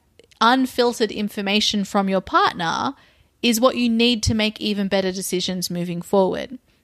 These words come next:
So it's not about getting it perfect. It's about always creating containers to receive that feedback. And you want to create containers for you and your partner generally. So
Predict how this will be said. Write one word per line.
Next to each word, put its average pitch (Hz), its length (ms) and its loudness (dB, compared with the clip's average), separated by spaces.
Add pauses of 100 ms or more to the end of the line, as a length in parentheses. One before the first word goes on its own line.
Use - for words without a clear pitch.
(680)
So 233 160 0
it's - 140 -2
not 226 160 4
about 240 260 2
getting 202 220 -4
it 180 120 -10
perfect. - 640 -2 (380)
It's - 240 -6 (180)
about 214 320 2
always 247 720 4
creating 196 400 -2
containers 190 640 -4
to - 120 -4
receive 185 380 0
that - 180 -4
feedback. - 640 -2 (560)
And 233 420 2
you 226 180 -2
want 262 220 2
to 311 160 -4
create 226 400 0
containers 202 760 -2 (360)
for - 160 -6
you 233 520 4
and 202 220 0
your 202 100 0
partner 180 760 0
generally. 175 640 0
So 185 340 4